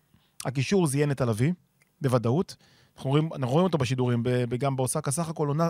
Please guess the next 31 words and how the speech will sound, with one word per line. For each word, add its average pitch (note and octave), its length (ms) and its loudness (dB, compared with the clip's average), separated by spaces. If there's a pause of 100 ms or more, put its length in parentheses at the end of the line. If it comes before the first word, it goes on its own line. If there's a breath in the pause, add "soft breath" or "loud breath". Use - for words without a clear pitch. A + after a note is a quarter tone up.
(160)
יציבה D3 560 0
מאוד, F#3+ 360 2
עושה E3 180 -4
את - 80 -14
העבודה F3 320 -2
שלו, E3+ 260 -2
השש E3 280 0
הקלאסי F3+ 340 -4
שלנו. A3 400 -4 (560 loud breath)
דור D3+ 220 4
פרץ E3 260 0
פתח D3+ 280 -2
את - 60 -6
העונה D3+ 180 2
במכבי C#3+ 280 0
תל D3 140 -4
אביב, C#3 120 -4
יוצא G3 400 2
מהכלל, E3+ 460 0
מצוין, F#3 760 0
הוא E3+ 120 -2
לא, F#3+ 100 0
הוא D#3 300 -2
החמיץ G3 260 -4
את G3+ 60 -2
שני G#3+ 140 -4
המשחקים G3+ 380 -2
האחרונים, F#3 340 2 (420 soft breath)
אבל D3 200 4
הוא C#3 80 4
יפתח, A2+ 440 -2